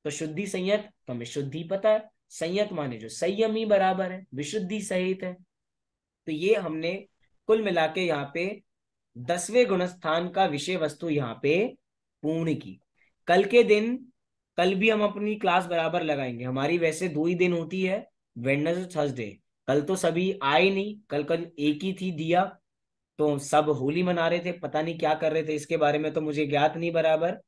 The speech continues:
लेकिन कल भी हम कक्षा बराबर लगाएंगे और कल हम सभी गुणस्थानातीत होंगे, अर्थात कल तक हमें सिद्ध बनना है। चार गुणस्थान हमारे शेष हैं, ग्यारहवाँ, बारहवाँ,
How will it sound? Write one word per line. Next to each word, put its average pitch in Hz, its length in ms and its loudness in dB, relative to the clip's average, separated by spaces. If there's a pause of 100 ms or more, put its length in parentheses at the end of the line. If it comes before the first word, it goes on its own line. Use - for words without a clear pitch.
(320)
लेकिन 180 320 -2
कल 170 220 4
भी 214 160 4
हम 214 140 4
कक्षा - 360 2
बराबर 175 380 2
लगाएंगे 175 640 -2 (420)
और 180 260 2
कल 208 200 8
हम 190 260 0
सभी 202 440 -2
गुणस्थानातीत 185 1120 0
होंगे, 190 320 4 (540)
अर्थात 170 460 -2
कल 175 120 2
तक 208 240 0
हमें 196 200 0
सिद्ध 202 240 -2
बनना 190 340 0
है। 151 180 -4 (560)
चार 170 240 0
गुणस्थान 190 480 -4
हमारे 190 300 -2
शेष 190 380 -6
हैं, 196 200 -4
ग्यारहवाँ, 165 500 2
बारहवाँ, 156 400 0